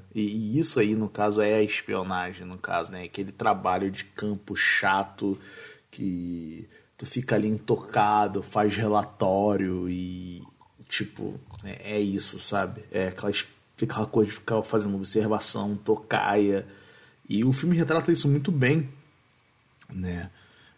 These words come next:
E, e toda essa desconfiança, se, eu, eu não vou trazer os números corretos aqui, já vou deixar de antemão, mas falam que, sei lá,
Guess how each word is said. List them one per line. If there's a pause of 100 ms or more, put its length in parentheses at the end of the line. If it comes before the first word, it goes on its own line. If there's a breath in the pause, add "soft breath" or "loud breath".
(120)
E,
e
toda
essa
desconfiança,
se,
eu,
eu
não
vou
trazer
os
números
corretos
aqui,
já
vou
deixar
de
antemão, (380 loud breath)
mas
falam
que, (220)
sei
lá,